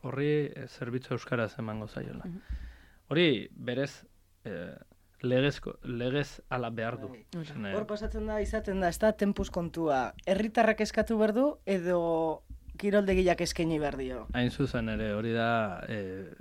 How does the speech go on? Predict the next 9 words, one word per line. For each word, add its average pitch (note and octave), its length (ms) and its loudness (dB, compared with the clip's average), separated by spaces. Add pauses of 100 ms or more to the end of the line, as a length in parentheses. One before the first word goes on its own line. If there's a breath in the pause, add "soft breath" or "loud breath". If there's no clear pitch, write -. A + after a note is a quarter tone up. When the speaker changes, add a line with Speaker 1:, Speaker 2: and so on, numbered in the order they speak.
(260)
Speaker 1:
badakigu B2 520 0
egoera, A2+ 480 0 (500)
eh, - 100 -14 (120)
ez A#2+ 220 2
normal A#2+ 480 0
batean A#2 340 -4
bizi A#2+ 240 -4
garela, D3+ 420 0 (300)
ordun A#2+ 420 -2